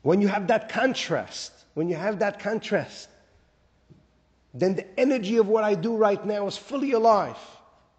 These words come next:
You understand what he's saying? When he says to live in a, a, a fully with tshuva, when he says to live fully with tshuva every moment of your life, because if not, you're gonna squander your whole life.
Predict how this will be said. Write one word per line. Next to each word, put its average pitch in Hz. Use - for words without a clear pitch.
You 147
understand 185
what 220
he's 220
saying? 214
When 196
he 185
says 214
to 208
live 190
in 202
a, 190
a, 180
a -
fully 220
with 180
tshuva, 196
when -
he 170
says 226
to 208
live 208
fully 240
with 202
tshuva 160
every 214
moment 220
of 175
your 185
life, 190
because 170
if 170
not, 196
you're 190
gonna 185
squander 196
your 196
whole 202
life. 175